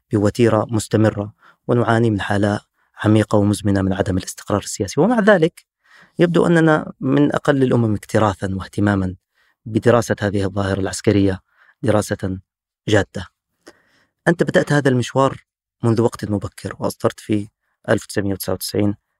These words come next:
كتابا حول الحركات الإسلامية المسلحة، ثم تتالت الإصدارات منك. مؤخرا صدر لك كيف يقاتل تنظيم الدولة، وأخيرا أشرفت على تحرير كتاب من السلاح إلى السلام، كيف تتحول ميليشيات المقاتلة إلى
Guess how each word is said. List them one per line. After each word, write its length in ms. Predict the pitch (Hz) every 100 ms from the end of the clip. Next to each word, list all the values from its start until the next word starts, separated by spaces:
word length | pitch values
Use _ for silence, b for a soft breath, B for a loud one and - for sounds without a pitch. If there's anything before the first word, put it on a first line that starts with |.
| _
كتابا 420 | - 104 101 101 95
حول 240 | 110 104
الحركات 720 | 107 107 - - 104 98 107
الإسلامية 380 | - - 101 101
المسلحة، 600 | 98 - 110 104 123 123 B B _
ثم 240 | 147 143
تتالت 520 | 127 117 120 113 110
الإصدارات 580 | 113 - - 101 101 -
منك. 200 | 110 110 -
مؤخرا 440 | 113 - 107 101 101 b _
صدر 300 | - 107 110
لك 140 | 107
كيف 200 | - 107
يقاتل 400 | 107 95 101 98
تنظيم 340 | - 98 101 95
الدولة، 360 | - 101 98 - B B B _
وأخيرا 800 | 113 110 107 123 - 110 104 104 - _ _ -
أشرفت 340 | 113 113 -
على 160 | 104 101
تحرير 340 | - 110 104
كتاب 300 | - - 104 101
من 140 | 101
السلاح 640 | 98 - - 101 101 - -
إلى 100 | 101
السلام، 420 | - 110 101 101 - B B
كيف 160 | - 101
تتحول 480 | - 104 - 104 98
ميليشيات 400 | 98 98 - -
المقاتلة 500 | 95 - 98 98 98
إلى 280 | 107 95